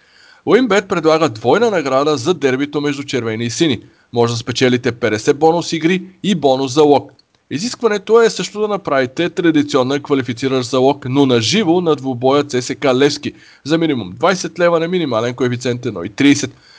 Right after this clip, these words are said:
Всеки клиент с такъв квалифициращ залог ще получи петдесет бонус игри за точно определена игра на Pragmatic Play и бонус залог на стойност печалбата, получена от бонус игрите.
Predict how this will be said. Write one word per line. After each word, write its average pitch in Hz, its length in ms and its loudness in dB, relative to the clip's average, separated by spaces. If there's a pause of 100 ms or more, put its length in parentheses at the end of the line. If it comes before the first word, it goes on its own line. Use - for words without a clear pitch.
(100)
Всеки 170 360 2
клиент 160 240 4
с 110 160 -8
такъв 190 300 -4
квалифициращ 175 640 -2
залог 160 260 0
ще - 180 2
получи 160 440 0
петдесет 120 420 0
бонус 147 300 0
игри 143 260 -2 (240)
за - 100 2
точно 147 320 0
определена 123 540 0
игра 120 340 0
на 175 160 -2
Pragmatic 117 480 -6 (100)
Play 135 200 4 (500)
и 175 120 4
бонус 131 440 0
залог 170 380 6 (200)
на 151 100 0
стойност 175 440 2
печалбата, 190 640 0
получена 143 540 -4
от 170 160 0
бонус 110 320 -6
игрите. 156 380 0